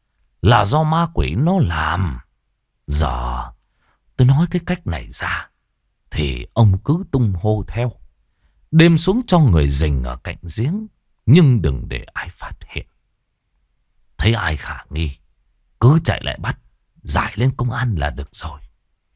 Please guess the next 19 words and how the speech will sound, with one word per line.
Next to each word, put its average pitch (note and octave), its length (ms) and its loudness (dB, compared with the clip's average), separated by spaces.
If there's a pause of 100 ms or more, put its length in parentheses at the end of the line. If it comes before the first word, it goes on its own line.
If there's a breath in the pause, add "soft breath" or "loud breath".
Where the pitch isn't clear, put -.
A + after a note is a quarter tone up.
(800)
Bác F#3 220 0
Toán C#3 240 4
gật C3+ 200 0
gật E2+ 180 -2
gù E2 260 0
gù. C#2 340 -2 (420 soft breath)
Ông E3+ 120 4
thầy B2+ 180 4
lúc F#3 200 2
này F2 220 2
cũng - 220 -2
giơ C#3+ 220 2
tay C3 160 0
lên, C3 260 2 (260)
bảo - 220 -2
mọi C#2+ 220 -4
người C#2 300 -4
im G2 220 2
lặng. E2+ 220 0